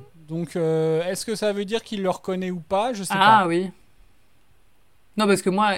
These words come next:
Speaker 2: il, pour, quand il dit ça, pour moi, il fait référence à, euh, l'homme quand Donna lui en parle.
Speaker 1: Ah, l'homme
Speaker 2: Ouais.
Speaker 1: dont elle parle, ouais, ok.
Speaker 2: Et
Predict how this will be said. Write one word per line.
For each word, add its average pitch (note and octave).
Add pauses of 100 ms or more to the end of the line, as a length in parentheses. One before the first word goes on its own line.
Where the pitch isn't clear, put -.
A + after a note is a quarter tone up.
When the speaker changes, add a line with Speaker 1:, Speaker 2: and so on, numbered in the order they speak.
(160)
Speaker 2:
il, -
pour, F#3
quand F#3+
il F3
dit F3
ça, A#3
pour G3+
moi, G#3
il G#3
fait F3+
référence F3+
à, D#3
euh, D#3
l'homme F#3+
quand E3+
Donna E3
lui D#3
en D#3
parle. F3+ (680)
Speaker 1:
Ah, A3+
l'homme G#3+
Speaker 2:
Ouais. F#3
Speaker 1:
dont G3
elle F#3
parle, G#3
ouais, D#3+
ok. C3
Speaker 2:
Et C3+